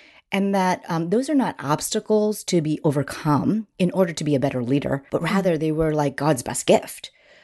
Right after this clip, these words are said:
And what is it that I can bring from that wellspring that I had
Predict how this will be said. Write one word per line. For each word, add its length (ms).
And 300
what 260
is 160
it 240
that 200
I 260
can 380
bring 480
from 220
that 240
wellspring 920
that 180
I 120
had 260